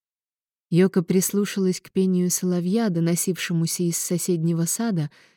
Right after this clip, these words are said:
и подняла глаза на Курати. "Вот и весна", — проговорила она задумчиво. "Что-то она поспешила в этом году. Поедем куда-нибудь?" "Холодно ещё". "Да, конечно.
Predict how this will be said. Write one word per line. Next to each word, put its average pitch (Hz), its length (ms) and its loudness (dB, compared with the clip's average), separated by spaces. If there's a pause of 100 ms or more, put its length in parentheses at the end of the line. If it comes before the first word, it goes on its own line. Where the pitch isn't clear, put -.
(120)
и 180 100 0
подняла 190 460 4
глаза 160 360 0
на 165 140 0
Курати. 156 640 -8 (880)
"Вот 254 240 4
и 240 40 4
весна", — 196 500 2 (200)
проговорила 165 640 0
она 160 240 0
задумчиво. 156 720 -4 (520)
"Что-то 240 420 6
она 233 160 6
поспешила 240 600 0
в 160 40 2
этом 156 280 0
году. 156 360 -4 (640)
Поедем 233 440 4
куда-нибудь?" 156 680 -2 (680)
"Холодно 196 480 6
ещё". 202 540 2 (540)
"Да, 208 220 0
конечно. 175 640 0